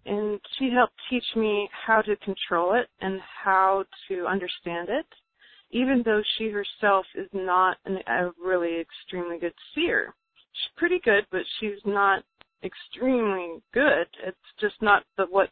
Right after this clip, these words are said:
she does. That's not her, uh, special ability, per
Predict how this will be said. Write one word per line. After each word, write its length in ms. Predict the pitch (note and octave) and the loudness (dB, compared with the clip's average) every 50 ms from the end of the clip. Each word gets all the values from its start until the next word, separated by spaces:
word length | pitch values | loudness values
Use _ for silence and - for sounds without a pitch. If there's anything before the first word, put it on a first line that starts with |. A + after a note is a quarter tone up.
| - - - - - | -4 -14 -14 -12 -12
she 140 | G3+ F#3+ - | -12 -6 0
does. 280 | A3+ C4+ D#4+ - D#3+ F3 - | 2 4 4 4 2 -2 -4
That's 140 | F#3 F3+ - _ - | -6 -6 -6 _ -10
not 340 | G3 G3 F#3 F#3 F3+ F3+ F3 - - - | -6 -4 -2 0 0 -2 -2 -6 -8 -4
her, 400 | - F#3+ F3+ F3 F3 E3+ F3 F3 _ _ _ _ _ _ _ - | 0 0 2 2 2 0 -2 -6 _ _ _ _ _ _ _ -8
uh, 280 | - F3 E3+ D#3+ E3 - _ | -6 -4 -4 -6 -8 -10 _
special 460 | _ - G3+ - - - G3 F#3 F3+ F3 | _ -2 -2 -2 -2 -4 -4 -2 -2 -2
ability, 600 | F3 - G3 C4+ B3 - - D#3 D#3 D3+ C#3 D3+ _ _ - | -2 0 0 2 2 0 -2 -4 -6 -10 -10 -12 _ _ -12
per 100 | E3+ | -12